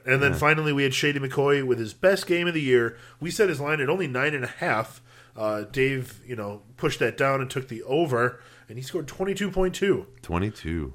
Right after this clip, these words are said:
Speaker 1: So, uh, these beers today were courtesy of that bet. I hope that they fulfill the spirit of the bet.
Speaker 2: Hey, they're almost gone, and they're fantastic. So we're gonna do the same thing, uh, this, this, uh, week, as long as you're okay with that, which is good beers, quality beers, uh,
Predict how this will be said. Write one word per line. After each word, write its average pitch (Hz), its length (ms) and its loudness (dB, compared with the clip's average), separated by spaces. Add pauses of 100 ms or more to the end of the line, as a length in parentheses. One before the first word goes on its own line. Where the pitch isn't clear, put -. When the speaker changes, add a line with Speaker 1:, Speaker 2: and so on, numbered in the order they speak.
Speaker 1:
So, 123 380 4
uh, 113 280 -2 (120)
these 131 220 -6
beers 131 280 -2
today 120 220 0
were 110 100 -4
courtesy 123 440 -2
of 101 100 -6
that 110 240 -2
bet. 120 280 -2 (440)
I 98 40 -16
hope 110 200 -6
that 110 120 -12
they 101 280 -8 (100)
fulfill 110 600 -4 (360)
the 104 200 -12
spirit 113 420 0
of 104 100 -12
the 95 60 -16
bet. 90 380 -12
Speaker 2:
Hey, 120 140 2
they're 92 160 4
almost 107 280 2
gone, 104 220 6
and 82 100 -2
they're 80 100 -2
fantastic. 78 760 -6 (320)
So 131 120 2
we're 143 80 4
gonna 180 140 4
do 170 100 2
the 139 80 2
same 131 300 2
thing, 120 340 0
uh, 90 280 4
this, 98 340 0
this, 98 400 0
uh, 90 180 6
week, 95 160 2
as 90 100 -6
long 92 140 2
as 87 100 -2
you're 92 120 4
okay 92 200 0
with 90 120 0
that, 95 180 2
which 90 220 2
is 82 160 2 (340)
good 120 300 6
beers, 104 340 2
quality 107 340 2
beers, 101 440 0
uh, 98 340 4